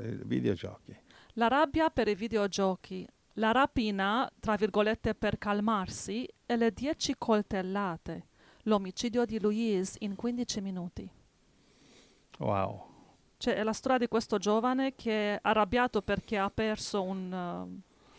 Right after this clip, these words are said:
Speaker 1: Aveva perso un vi-, videogame, era un vi-, un videogame che si chiama Fortnite
Speaker 2: Ai, ai,
Speaker 1: e
Speaker 2: ai,
Speaker 1: che
Speaker 2: ai.
Speaker 1: è tutto di, di violenza, l-, l-, devi lottare, devi avere violenza nel, devi fare,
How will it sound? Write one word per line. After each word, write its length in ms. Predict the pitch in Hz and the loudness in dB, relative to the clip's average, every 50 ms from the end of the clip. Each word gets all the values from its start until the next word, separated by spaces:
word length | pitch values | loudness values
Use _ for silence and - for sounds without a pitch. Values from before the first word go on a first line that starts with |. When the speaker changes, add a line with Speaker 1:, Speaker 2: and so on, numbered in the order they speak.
| - - - - - | -20 -20 -16 -6 0
Speaker 1:
Aveva 220 | - 117 120 127 127 | 4 8 8 8 8
perso 280 | - 147 151 135 - | 6 4 2 4 4
un 240 | 135 123 110 - - 104 | 4 4 4 4 2 0
vi-, 220 | 95 110 98 101 | 0 0 0 0
videogame, 680 | 101 104 120 117 117 120 110 101 104 98 92 90 92 95 | 0 2 2 4 4 4 4 4 2 2 2 0 0 0
era 160 | 98 107 113 | 2 4 4
un 80 | 117 110 | 2 2
vi-, 120 | 113 - | 0 -2
un 100 | 104 104 | -2 -2
videogame 480 | 95 110 123 127 127 117 107 127 139 143 | 2 4 6 6 6 6 6 4 4 4
che 120 | 117 117 | 2 0
si 160 | 98 90 107 | 0 -2 -2
chiama 300 | 95 110 113 113 107 98 | 0 2 2 4 2 2
Fortnite 880 | - - - 110 110 107 - - 98 98 95 95 101 117 135 139 - - - _ - | 0 0 0 0 0 0 0 -2 -4 -2 -2 0 0 0 -2 -2 -6 -10 -20 _ -12
Speaker 2:
Ai, 280 | - 196 202 208 190 | -10 -8 -8 -8 -8
ai, 80 | 165 - | -4 -2
Speaker 1:
e 40 | 110 | -2
Speaker 2:
ai, 60 | 110 | -2
Speaker 1:
che 360 | - - 110 110 107 107 101 - | 0 0 2 4 4 4 2 2
Speaker 2:
ai. 120 | - 104 | 0 -2
Speaker 1:
è 60 | 104 101 | -2 -2
tutto 320 | - 117 113 - - 113 | -2 -4 -2 -2 -2 -2
di, 180 | 101 101 101 98 98 101 - | 0 0 0 0 0 -2 -4
di 180 | - 101 101 104 | -4 -4 -4 -2
violenza, 1160 | 95 104 107 104 104 107 104 104 101 98 98 95 - - 107 104 104 104 107 107 107 104 98 | 0 2 2 2 4 4 2 2 2 0 -2 -4 -4 -2 0 0 2 2 2 0 0 0 -2
l-, 60 | 98 98 - _ _ - - _ _ _ | -4 -6 -10 _ _ -20 -20 _ _ _
l-, 540 | - 117 113 - - 117 113 110 98 - - | -6 -6 -4 -4 -6 -6 -6 -4 -6 -6 -8
devi 340 | 107 101 - 110 110 107 107 | -8 -6 -2 0 0 2 2
lottare, 580 | 107 110 104 - - - 101 95 98 98 98 | 2 2 0 0 -2 -2 0 2 2 2 2
devi 120 | 101 98 95 | 2 0 0
avere 240 | 95 98 98 98 | 0 0 -2 -2
violenza 380 | 95 95 98 101 104 107 - 104 | -2 -2 -2 -2 -4 -4 -4 -6
nel, 200 | 101 107 104 95 - _ _ - _ _ _ | -6 -6 -6 -10 -12 _ _ -20 _ _ _
devi 200 | - 107 104 95 | -4 -4 -2 -2
fare, 480 | - - 110 107 104 104 101 98 - | -2 2 2 2 4 2 2 0 -2